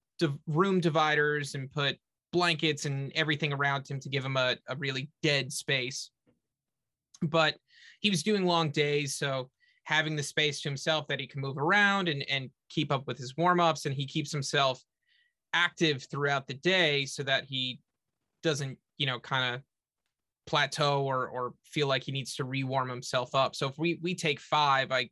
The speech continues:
can hear him kinda, like, going through the motions of keeping himself warm, whether that's physical exercise or just singing, you know? So he was in that space. The first day, we set up a bunch of microphones, um,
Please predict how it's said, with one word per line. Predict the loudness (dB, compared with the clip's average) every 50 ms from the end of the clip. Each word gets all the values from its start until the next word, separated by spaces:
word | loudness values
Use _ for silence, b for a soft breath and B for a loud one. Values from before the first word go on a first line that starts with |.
| _
can | -12 -10 -8
hear | -4 -2 -2 -2
him | -2 -4 -6 -6
kinda, | -2 -2 -2 0 0
like, | -2 -2 -2 -4 -8 _ _ _ _ _ _ _ _ _ _ _ _
going | 2 2 2 2
through | 2 0 0
the | 0
motions | 0 -2 -2 -2 -4 -6 -6 -8
of | -8 -8
keeping | -6 -6 -4 -4 -4 -6
himself | -6 -6 -4 -2 -2 -2 -2 -4
warm, | -4 -2 0 0 0 0 0
whether | -2 0 0 -2 -2
that's | 0 0 0 0 -2 -6 -10 -12 -14 _ _ _ _
physical | -2 -2 -2 0 -2 -2 -2 -2 -4 -6 -10 _ _ _ _ _ _ _ _ -4
exercise | -4 -2 -2 -2 -4 -2 0 2 2 2 2 0 0 -4
or | -6 -8
just | -8 -8 -10 -10 -12 _ -10
singing, | -6 0 2 2 2 2 -2 -6 -8 -8
you | -6 -4
know? | -4 -4 -4 -6 -10 _ _ _ _
So | -2 0 2 2 2 0 -2 b b b b b b b b b b b b b b
he | 0 2
was | 2 4 4
in | 4 4
that | 4 4 2
space. | 0 0 2 4 4 4 4 2 -2 -6 -12 -14 _ _ _ _ -20 -20 _ _ _ _ -6
The | -4 -2 0 0 -2 -2 -4 -6 -4
first | -2 0 0 -2 -2 -4 0
day, | 2 4 4 4 4 4 2 0 -4
we | -8 -6
set | -4 -2 0 0
up | 0 0
a | -2
bunch | -2 -2 -2 -2 -2
of | -2
microphones, | -2 -2 -2 -2 -6 -4 -2 -2 -2 -2 -4 -6 -6 -8 -8 -10 _ _ _
um, | -2 2 2 4 4 2 0 -2 -4 -8 -10